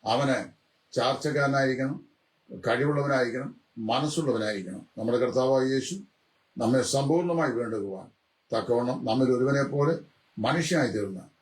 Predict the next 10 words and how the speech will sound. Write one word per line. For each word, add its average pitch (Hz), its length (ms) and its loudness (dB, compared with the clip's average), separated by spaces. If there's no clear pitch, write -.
നമുക്ക് 104 220 0
വേണ്ടി 110 420 2
കാൽവരിയിലെ 120 440 0
ക്രൂശിൽ 117 380 -4
മരിച്ചു. 120 540 -2
അങ്ങനെ 131 400 2
നമ്മുടെ 151 300 2
വീണ്ടെടുപ്പ് 113 640 -2
എന്നേക്കുമായി 113 640 -2
കർത്താവ് 110 460 0